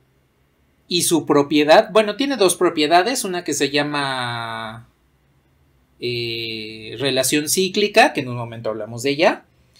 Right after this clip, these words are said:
y otra que se conoce como el volumen del paralelepípedo, que es precisamente una forma alterna para calcular el, el volumen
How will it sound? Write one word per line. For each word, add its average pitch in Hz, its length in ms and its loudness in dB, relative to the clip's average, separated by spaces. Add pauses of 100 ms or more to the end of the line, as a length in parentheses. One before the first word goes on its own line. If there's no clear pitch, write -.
(200)
y 127 140 -4
otra 147 320 2
que 131 100 -4
se 120 220 -4
conoce 123 580 -4
como 110 320 -8
el 113 80 -4
volumen 147 440 2
del 143 180 4
paralelepípedo, 151 960 4
que - 80 -6
es 139 120 -4
precisamente 175 1120 -2 (540)
una 139 260 -6
forma 175 480 4
alterna 175 960 -2 (500)
para 113 400 0
calcular 117 600 -4
el, 113 440 -6
el 113 140 -8
volumen 117 880 -8